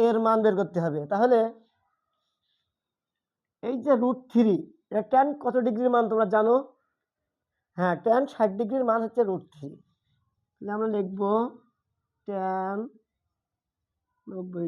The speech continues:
ডিগ্রি মাইনাস A is equal to ট্যান ষাট ডিগ্রি। বুঝতে পারছো?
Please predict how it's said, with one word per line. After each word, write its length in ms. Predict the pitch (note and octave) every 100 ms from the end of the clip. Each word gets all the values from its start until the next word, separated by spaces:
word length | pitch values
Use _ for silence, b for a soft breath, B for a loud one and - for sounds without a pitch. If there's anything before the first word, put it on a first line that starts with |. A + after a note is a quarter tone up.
| E3+
ডিগ্রি 220 | F3 G3 F#3+
মাইনাস 320 | F3 E3+ E3+ - - E3+
A 20 | F3
is 80 | F3
equal 240 | F3 E3+ D#3+ D3+
to 100 | F#3 C#4 - _ _ _ _ _ _ _ _ _ _ _ _ _ _ _ _ _ _ _ _ _ _ -
ট্যান 320 | F#3+ F#3+ A3+ D#4 - _ _ _ _ _ _ _ _ _ _ _ _ _ _ _ _ _ _ _ _ _ _ _ _ _
ষাট 200 | - F#3 E3+
ডিগ্রি। 260 | E3+ D3+ D#3 - _ _ _ _ _ _ _ _ _ _ _ _ _ _ _ _ _ -
বুঝতে 220 | F3+ - A3
পারছো? 260 | A#3 A#3